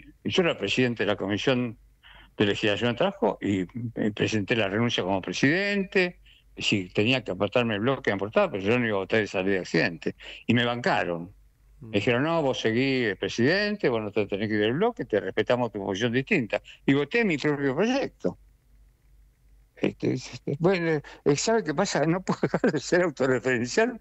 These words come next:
Speaker 1: porque
Speaker 2: No, no,
Speaker 1: fueron
Speaker 2: está,
Speaker 1: muchos años,
Speaker 2: está
Speaker 1: muchos
Speaker 2: claro.
Speaker 1: años trabajando en esto, ¿no?
Speaker 2: Está claro, por eso
Speaker 1: Pero
Speaker 2: lo llamamos, doctor.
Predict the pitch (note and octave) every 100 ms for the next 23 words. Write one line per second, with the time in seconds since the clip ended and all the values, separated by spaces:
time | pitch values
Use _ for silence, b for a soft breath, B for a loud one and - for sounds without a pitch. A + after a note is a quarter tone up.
0 | B B - D#3+ C3+ A2+ C3 G3+ F3+ D3
1 | C#3+ - - E3 G3 F3+ A2+ G2+ G2+ C3
2 | C#3 D3 C3+ G#2 F#3 C#3 G#2+ - G#2 A2+
3 | A2 A2 C3+ F2+ - - G#2+ B2+ D3 C#3+
4 | F#3+ A#2 F#2+ B2 B2 B2+ B2 D3+ D#3 G#2+
5 | G#2+ A2+ A#2